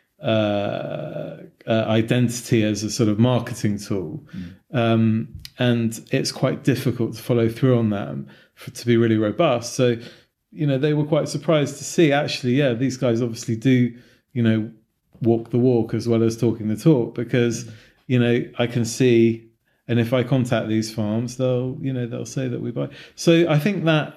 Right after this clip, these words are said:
Speaker 1: that was really important to me, to be able to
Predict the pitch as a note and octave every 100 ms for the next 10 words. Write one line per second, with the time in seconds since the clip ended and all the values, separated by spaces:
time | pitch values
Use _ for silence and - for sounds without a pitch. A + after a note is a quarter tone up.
0 | C#3+ D#3 D#3 D3 C#3 B2+ C3+ B2 B2 B2
1 | C3+ A#2 A2+ A2+ - A2 G2 F#2+ - _
2 | _ - A2+ B2 A#2 A2 G#2 - A#2 A2
3 | G#2+